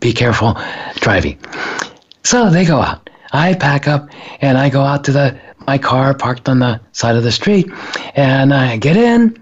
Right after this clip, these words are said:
and I'm just still, you know, basking in all that fun and enjoyment, that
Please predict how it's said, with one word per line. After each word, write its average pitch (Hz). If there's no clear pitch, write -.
and 180
I'm 175
just -
still, 226
you 170
know, 143
basking 147
in 139
all 147
that 143
fun 139
and 123
enjoyment, 123
that 113